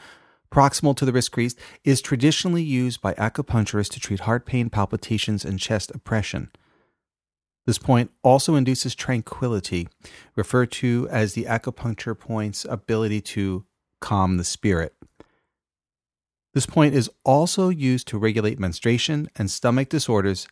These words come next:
such as nausea and vomiting. Acupuncture point P six, located on the flexor aspect of the forearm, approximately two inches proximal to the wrist crease,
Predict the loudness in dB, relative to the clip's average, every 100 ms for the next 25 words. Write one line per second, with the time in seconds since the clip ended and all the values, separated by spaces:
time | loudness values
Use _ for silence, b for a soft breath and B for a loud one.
0 | _ -6 -2 0 -2 -4 -2 2 2 0
1 | -2 -4 -6 -4 -2 2 0 0 -6 -12
2 | -18 _ _ _ _ _ _ _ _ _
3 | -4 -2 -2 -2 -4 -6 -6 -6 -6 -6
4 | -2 0 0 -4 -18 b b b b 0
5 | 2 2 0 0 0 -2 -2 -4 -2 -2
6 | -2 -2 -2 -2 -4 -4 -6 -6 2 4
7 | 4 0 0 0 0 -4 -4 -4 -4 -4
8 | -8 -4 -4 -4 -6 -8 -8 -8 -6 -8
9 | -6 -6 -6